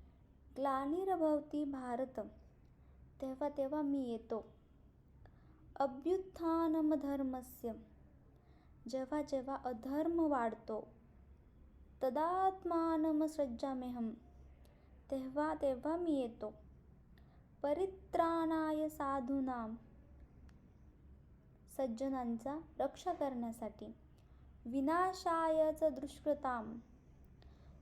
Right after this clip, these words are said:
दुष्ट लोकांचा विनाश करण्यासाठी. धर्मसंस्थापनार्थाय, धर्माची स्थापना करण्यासाठी.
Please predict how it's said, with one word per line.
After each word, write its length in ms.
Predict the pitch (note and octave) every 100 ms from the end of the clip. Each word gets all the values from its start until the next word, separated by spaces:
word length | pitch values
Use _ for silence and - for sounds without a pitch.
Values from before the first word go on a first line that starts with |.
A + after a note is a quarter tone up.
| - A#3+
दुष्ट 260 | B3 C4+ D#4
लोकांचा 720 | C#4 B3 B3 A#3+ A#3+ C#4+ D4+ D4+ -
विनाश 480 | B3 C4+ E4 E4 -
करण्यासाठी. 760 | C4 A#3+ A#3 A3+ A3 G#3 A3 - - - - - A#3+
धर्मसंस्थापनार्थाय, 2000 | C#4 D4+ E4 F#4 F#4 D#4+ D#4 - D#4+ D4+ D#4 D4+ D4 C#4+ C#4+ C#4+ C#4 C4+ C4 A#3+ A3+ A3+ - - - - - - - - - - - - - - - - - - -
धर्माची 680 | C4 C4 C4 B3+ C4+ D4+ E4+ - - -
स्थापना 460 | - - F4 D#4+ F4+
करण्यासाठी. 840 | D4+ C4 B3 B3 B3 A3 - G#3